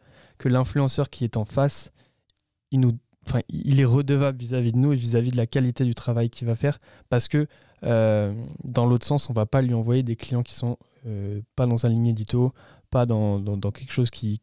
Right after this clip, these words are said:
conçoit lui-même. Et, euh, et, et M-, Mathias, qui gère du coup, euh, cette agence, il a un très gros réseau, les influx, c'est tous ses copains. Et en fait, euh, il, il, il a vraiment une relation privilégiée avec eux. Il,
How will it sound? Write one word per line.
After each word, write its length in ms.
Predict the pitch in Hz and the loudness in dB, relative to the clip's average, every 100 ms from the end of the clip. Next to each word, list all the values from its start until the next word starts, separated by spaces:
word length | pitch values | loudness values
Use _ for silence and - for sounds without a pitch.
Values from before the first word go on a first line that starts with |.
| - | -2
conçoit 360 | 127 - 139 | 0 0 0
lui-même. 360 | 123 117 117 110 - - - - _ - | 0 2 2 0 -4 -18 -20 -20 _ -6
Et, 200 | 110 107 | 0 2
euh, 420 | 104 101 101 95 - | 2 2 0 -2 -4
et, 460 | 120 104 92 98 98 | -6 -4 -4 -6 -8
et 80 | - _ _ _ _ - | -12 _ _ _ _ -6
M-, 140 | 123 - - | -6 -6 -8
Mathias, 520 | 127 120 - 147 139 | 0 0 2 -2 -2
qui 140 | - 127 | -2 0
gère 160 | 120 | 2
du 140 | 117 117 | 0 -6
coup, 200 | 139 131 | -6 -6
euh, 60 | |
cette 220 | 113 110 | -4 -2
agence, 340 | 107 110 151 - _ - - | 0 2 0 -2 _ -10 0
il 120 | 113 | 2
a 60 | |
un 80 | 104 | 2
très 220 | 98 - | -2 -2
gros 140 | 127 117 | 0 2
réseau, 280 | 117 120 156 | 2 2 2
les 180 | 104 | 0
influx, 240 | 107 - 139 | -2 -2 -6
c'est 160 | - | -4
tous 160 | 104 131 | -6 -6
ses 180 | - 113 | -6 -4
copains. 360 | 110 104 147 - _ _ _ _ | -4 -2 -2 -4 _ _ _ _
Et 120 | 117 | 0
en 80 | 107 | 0
fait, 360 | 107 147 - - - | 2 -2 -2 -14 -6
euh, 280 | 117 113 120 131 - | -4 -2 -4 -6 -8
il, 540 | 143 - - - - _ 151 139 _ _ _ _ _ _ _ _ | -10 -10 -10 -12 -16 _ -20 -20 _ _ _ _ _ _ _ _
il, 460 | 135 131 - - - | -8 -8 -6 -10 -10
il 180 | - 135 | 0 2
a 40 | 120 | 2
vraiment 240 | 123 147 | 2 2
une 80 | 143 | 2
relation 380 | 131 127 - 143 | 2 0 0 -4
privilégiée 480 | - 131 131 127 | -2 0 2 2
avec 280 | 139 135 - | 2 0 2
eux. 100 | 156 | 2
Il, 120 | 131 | 2